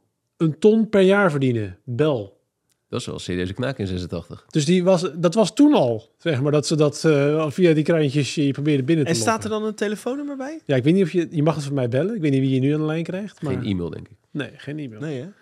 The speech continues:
Speaker 3: Jammer.
Speaker 1: Dus dat was mijn, eh, dat heeft me deze week bezig gehouden, dat ik dacht van, het is best wel, die, die val zelf niet dood, jongen, nou,
Speaker 3: Ja.
Speaker 1: die komt
Speaker 3: Ja.
Speaker 1: op elke verjaardag voorbij.
Speaker 3: Ja, ik vind het schitterend. Heb je er wat mee gedaan met je werk?
Speaker 1: Ik heb een mooie advertentie van hun gevonden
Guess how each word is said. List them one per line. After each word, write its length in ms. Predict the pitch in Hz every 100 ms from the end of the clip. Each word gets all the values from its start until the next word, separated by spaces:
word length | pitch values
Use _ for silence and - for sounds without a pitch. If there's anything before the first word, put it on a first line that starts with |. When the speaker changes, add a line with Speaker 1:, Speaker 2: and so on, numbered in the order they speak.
| _
Speaker 3:
Jammer. 200 | 117 113
Speaker 1:
Dus 100 | 123
dat 120 | 202
was 160 | 202 175
mijn, 300 | 180 170 156
eh, 200 | 147 143
dat 140 | 156
heeft 160 | 151 147
me 80 | 139
deze 180 | 143 131
week 180 | 127
bezig 280 | 135 135 120
gehouden, 280 | 113 107 110 113
dat 80 | 117
ik 60 |
dacht 220 | 123 113
van, 260 | - 120 117 _ _ _
het 140 | 127
is 120 | 127 127
best 180 | 127
wel, 300 | 127 113 - _ _ _ _
die, 240 | 139 127 -
die 160 | 139
val 180 | 117 151
zelf 180 | 147 156
niet 140 | 151
dood, 360 | 139 165 165 -
jongen, 340 | 139 139 143 139
nou, 280 | 127 120 123 _ -
Speaker 3:
Ja. 240 | 92 92 123
Speaker 1:
die 120 | 143
komt 160 | 180
Speaker 3:
Ja. 60 | 156
Speaker 1:
op 80 | 160
elke 180 | 147 127
verjaardag 280 | 135 123 -
voorbij. 340 | 113 98 98
Speaker 3:
Ja, 80 | 101 90
ik 120 | 120
vind 60 |
het 120 | 135 127
schitterend. 580 | 113 92 98 92 - _ _ _ _
Heb 160 | 165
je 60 | 208
er 60 | 214
wat 140 | 214
mee 140 | 214
gedaan 220 | 202 208 202
met 120 | 185
je 60 |
werk? 360 | 202 240 320 - _ _ _ -
Speaker 1:
Ik 120 | -
heb 120 | 208
een 100 | 202
mooie 180 | 202 208
advertentie 460 | 196 - 202 190 165
van 100 | 165
hun 140 | 165
gevonden 440 | 147 156 202 262